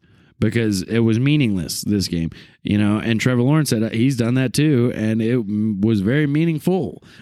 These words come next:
like the Cowboys game when he didn't slide and he got absolutely bamboozled and almost fumbled away that football game. So Trevor Lawrence is the perfect type of person to talk to Tank Bigsby about that and chat him up and tell him the truth,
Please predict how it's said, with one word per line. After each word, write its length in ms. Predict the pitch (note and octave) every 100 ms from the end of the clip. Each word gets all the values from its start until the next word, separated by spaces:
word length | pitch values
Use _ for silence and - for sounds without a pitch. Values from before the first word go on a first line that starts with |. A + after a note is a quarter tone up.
| -
like 160 | A2+ C3
the 80 |
Cowboys 480 | D3+ F#3 F3 C3+ G#2
game 300 | G#2 F2+ F2 - - -
when 160 | B2+ C3+
he 120 | C3+
didn't 460 | G#2+ D#3+ G3+ G#3+
slide 580 | - G3 D3+ F#2 F#2 B2 - _ _ _ -
and 180 | B2 C3
he 140 | C3+
got 240 | B2+ B2+ -
absolutely 640 | C#3+ D#3 - F3+ F3+ E3+ D3+
bamboozled 920 | E3 E3 D#3 D3 E3+ C#3+ G#2 F2+ C#2+ C3+
and 140 | C3
almost 420 | C3+ C#3 C3 -
fumbled 440 | - D3+ C#3+ C3 C3
away 200 | B2+ C3
that 160 | B2
football 300 | - C#3 G2+
game. 240 | F#2+ F2+ - - -
So 180 | - C3+
Trevor 400 | - D#3+ E3+ F3+
Lawrence 400 | E3+ F#3 E3 B2
is 160 | G#2+
the 80 | G#2+
perfect 420 | F#2 C#3+ D3 C3
type 160 | D3 B2
of 40 | -
person 300 | D3 D3+ G#2+
to 60 |
talk 220 | G#2+ A#2 A2+
to 80 |
Tank 200 | - A2+
Bigsby 340 | C3+ C3+ B2 F2
about 200 | E2+ F#2+
that 120 | F#2
and 120 | F#2
chat 200 | G#2+ G2
him 120 | G2+
up 160 | A#2 -
and 120 | G2
tell 120 | G#2
him 80 | G#2
the 80 | G2
truth, 340 | - E3 C3+